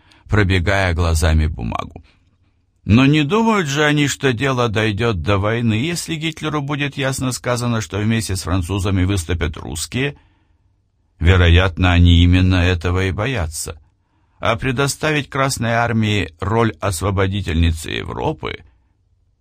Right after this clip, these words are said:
Гопкинс пожал плечами. «Да-да», Рузвельт почесал бровь. «Ну, до этого дела не дойдёт,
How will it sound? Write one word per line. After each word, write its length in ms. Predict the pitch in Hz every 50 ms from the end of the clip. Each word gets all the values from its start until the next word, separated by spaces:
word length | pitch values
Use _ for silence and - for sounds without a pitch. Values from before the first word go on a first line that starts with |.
| _ _ _ _
Гопкинс 500 | 85 85 98 92 82 - - 87 82 80
пожал 340 | - 85 80 78 76 65 -
плечами. 600 | - - 50 - - - 58 50 - - - - - _ _ _ _ _ _ _ _ _ _ _ _ _ _ _ _ _ _ _ _ _ _ _ _
«Да-да», 1400 | - 95 101 104 107 104 104 117 131 143 147 139 - - 78 64 52 50 50 50 50 50 50 50 50 50 - 82 -
Рузвельт 640 | - 80 90 101 95 85 90 95 90 85 - - -
почесал 540 | - 90 - 95 82 80 - 78 65 67 -
бровь. 420 | - - 52 50 - - - - - _ _ - _ _ _ _ _ _ _ _ _ _ - - - - - -
«Ну, 280 | - 131 170 196 214 220
до 140 | 190 - 180
этого 440 | 185 196 190 - 196 170 170 170 165
дела 320 | 143 165 180 175 170 170
не 140 | 170 170 170
дойдёт, 720 | 147 170 170 170 160 156 175 180 127 98 - - - -